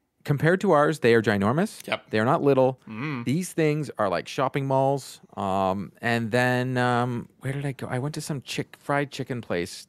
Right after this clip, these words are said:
Speaker 1: uh, with a friend, um, Cane's, Raising Cane's. I don't know. He was so excited to go. I, I saw Whataburger. Um, there was Burger Boy. There was Burger Shack.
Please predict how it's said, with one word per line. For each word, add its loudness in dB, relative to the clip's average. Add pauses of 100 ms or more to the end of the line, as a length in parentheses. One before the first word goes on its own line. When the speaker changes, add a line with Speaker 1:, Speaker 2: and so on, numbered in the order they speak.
Speaker 1:
uh, 0
with -4
a -10
friend, -2
um, 0 (540)
Cane's, 0
Raising 2
Cane's. -2 (840)
I 2
don't 2
know. 2
He 2
was 2
so 0
excited 0
to -4
go. 2
I, 2 (500)
I 0 (520)
saw 4
Whataburger. 4
Um, -2
there -2
was -4
Burger 2
Boy. 4
There 2
was -6
Burger 0
Shack. 0